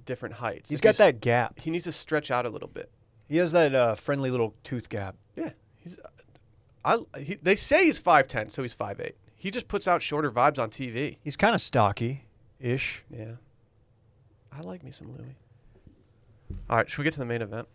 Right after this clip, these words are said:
Speaker 1: I've got some, I, I wish I had some hype music. I didn't think about that with, like, lasers and shit. No, unfortunately. Dave, m-, do you wanna, do you wanna reaffirm the announcement that was made on Instagram this weekend?
Speaker 2: Randy didn't buy lasers for this freaking studio.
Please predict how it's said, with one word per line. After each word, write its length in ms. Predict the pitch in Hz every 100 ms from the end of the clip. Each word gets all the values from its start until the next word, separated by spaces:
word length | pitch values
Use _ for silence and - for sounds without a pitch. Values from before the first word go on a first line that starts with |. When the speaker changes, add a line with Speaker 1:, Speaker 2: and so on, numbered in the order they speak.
| - - - _ _ _ _ _ -
Speaker 1:
I've 120 | 127
got 100 | 143
some, 160 | 120 -
I, 200 | 127 135 -
I 100 | 135
wish 180 | 139 151
I 80 | 135
had 100 | -
some 120 | 113
hype 200 | 120 117
music. 340 | 110 107 117 -
I 80 |
didn't 160 | 147 151
think 160 | 127 110
about 240 | 104 104
that 200 | 104 - _ _ _ _ _ _ -
with, 100 | 127
like, 160 | 117
lasers 460 | 113 117 117 120 123
and 100 | 135
shit. 300 | - 139 - _ _ _ _ - - - - _ _ _ - - _ _ _ _
No, 100 | 117 107
unfortunately. 560 | - 131 - 104 110 -
Dave, 220 | 127 110
m-, 100 | 131 -
do 60 | 147
you 40 |
wanna, 140 | 147 -
do 80 | 135
you 60 | 143
wanna 260 | 139 127 120 -
reaffirm 500 | 131 139 127 135 131
the 80 | 135
announcement 380 | 123 120 123 139
that 100 | 120
was 100 | 117
made 160 | 123 120
on 100 | 117
Instagram 400 | 113 117 113 110
this 160 | -
weekend? 280 | 113 110 113
Speaker 2:
Randy 280 | 123 151 160
didn't 280 | 160 165 135
buy 200 | 139 147
lasers 480 | 151 156 117 113
for 140 | - 117
this 200 | 113 -
freaking 340 | - 127 123
studio. 640 | - 139 120 101 98 107